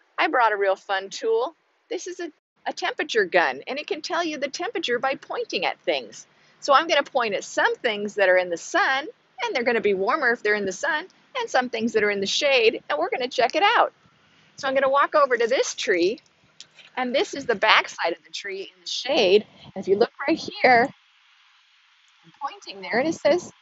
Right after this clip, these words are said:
fifty-eight degrees. Now, and you see that little red dot? That little red dot tells you what it's taking the temperature of. And as soon as my finger gets in there,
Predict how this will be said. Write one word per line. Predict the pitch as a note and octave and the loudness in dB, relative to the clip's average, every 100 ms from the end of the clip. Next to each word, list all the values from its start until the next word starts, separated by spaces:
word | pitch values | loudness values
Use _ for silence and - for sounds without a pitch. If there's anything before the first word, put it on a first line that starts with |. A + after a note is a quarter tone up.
| _ _ B4 | _ _ -14
fifty-eight | - C#4 C4+ F4 F#4+ | -8 2 4 6 4
degrees. | - A3 C4+ F4+ D#4+ B3 C#4+ - - - - - - - - - - - - - - | 0 -2 0 2 2 -2 -6 -12 -20 -20 -20 -20 -20 -20 -20 -20 -20 -20 -20 -20 -10
Now, | A#3+ D#4 D#4+ - - - | -6 -2 -2 -2 -8 -10
and | G3+ | -6
you | G3 | -4
see | C4+ | 2
that | C#4+ A#3+ | 4 6
little | C#4+ B3 | 6 6
red | B3+ C#4+ A#3 | 6 4 4
dot? | C4+ D4 E4+ - - - - | 4 4 2 -2 -8 -18 -12
That | B3+ C4+ | -6 -2
little | C4+ D4 B3 | 0 0 2
red | C4 C4+ | 0 0
dot | A#3 C4 B3+ - | 2 2 2 -2
tells | B3 A3+ | -4 -4
you | G#3 G#3 | -4 -2
what | A3 - | 0 -2
it's | - | -8
taking | - A#3+ G#3+ F#3+ | -6 -6 -6 -8
the | |
temperature | F3 A3+ G#3+ G#3 - D3 | -6 -6 -8 -8 -8 -6
of. | G#2 - - - - - - - - - | -6 -6 -10 -16 -16 -16 -14 -14 -16 -12
And | G#4 | -8
as | G#4 | -6
soon | E4+ E4+ | -6 -6
as | F4 | -4
my | A3 A3 | -4 -4
finger | - G#4 C4 | -4 2 2
gets | A3 G3 F#3 | 4 2 2
in | G3+ F#3+ | -2 0
there, | F#3+ F#3+ G3 | 2 2 0